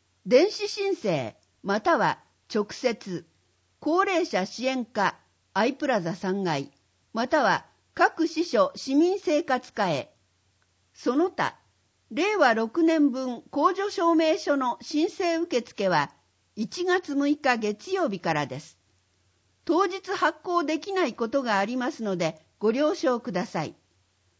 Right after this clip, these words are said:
事前に発行対象者となるかの確認は、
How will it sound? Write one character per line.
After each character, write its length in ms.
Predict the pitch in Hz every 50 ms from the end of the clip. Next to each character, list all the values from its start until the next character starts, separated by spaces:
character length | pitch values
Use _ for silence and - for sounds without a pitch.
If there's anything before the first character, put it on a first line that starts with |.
| _ _ _ _ _ _ _ _ -
事 200 | 190 190 233 254
前 180 | 247 359 370 359 349 330
に 300 | 302 277 262 - - _ _ _ _ _ -
発 240 | - 240 262 - - -
行 180 | 381 381 415 415
対 240 | - 359 370 403
象 240 | 403 - - 403 427
者 160 | 403 - 294
と 140 | 277 - 240
な 140 | 240 247 277
る 100 | 262 277
か 140 | - 233 208
の 140 | 196 190 185
確 300 | - 214 208 - 294 285
認 260 | 277 269 262 247 233
は、 220 | 214 190 175 -